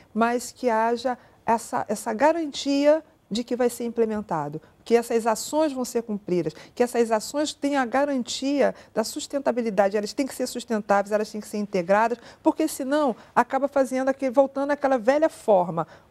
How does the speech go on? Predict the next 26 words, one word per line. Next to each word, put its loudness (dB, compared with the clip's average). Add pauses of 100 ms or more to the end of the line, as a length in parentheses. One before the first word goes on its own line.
(120)
um, 0 (160)
algo 4
que 0
é 4
feito 0 (200)
de -2
uma 4
maneira 2
sazonal -2
ou, 0
ou 2
em 2
um 0
lugar 2
ou -2
outro 4 (300)
e 4
não 0
integra, 2
ou 4 (120)
que -2
começa 2
dentro 0
desse, 2
de, 2 (320)
desse, -2